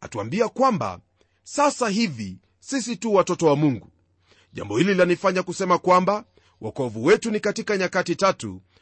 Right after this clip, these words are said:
wakati uliopo, wakati uliopita na wakati ujao. Sasa hivi, mwenzangu, wewe pamoja nami umeokolewa, hii ikiwa ni katika nyakati ya sasa au wakati uliopo.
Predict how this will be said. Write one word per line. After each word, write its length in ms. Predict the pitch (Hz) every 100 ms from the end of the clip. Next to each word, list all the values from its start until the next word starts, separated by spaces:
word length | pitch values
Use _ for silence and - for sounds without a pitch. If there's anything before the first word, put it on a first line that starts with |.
| _
wakati 500 | - 104 202 247 233
uliopo, 640 | - 208 208 214 - 95 95 _ _ _
wakati 420 | - 90 202 - 214
uliopita 800 | 190 180 170 254 233 131 101 90 _ _ -
na 100 | 220
wakati 440 | 226 247 240 208 175
ujao. 440 | 151 156 123 - _ _ _ _ _
Sasa 280 | - 233 277
hivi, 200 | 294 262
mwenzangu, 680 | 208 175 156 196 120 98 101 _ _ -
wewe 280 | 147 254 240
pamoja 420 | 240 226 220 214
nami 260 | 214 208
umeokolewa, 920 | 202 190 180 175 175 190 233 143 101 - _ _
hii 300 | - 214 262
ikiwa 480 | 240 220 - 240 220
ni 80 | 208
katika 340 | 202 208 214
nyakati 440 | 190 170 185 170
ya 80 | 160
sasa 460 | - 190 - 113 92 _ _ _
au 300 | - 240 226
wakati 400 | 208 190 190 180 165
uliopo. 520 | 160 160 143 -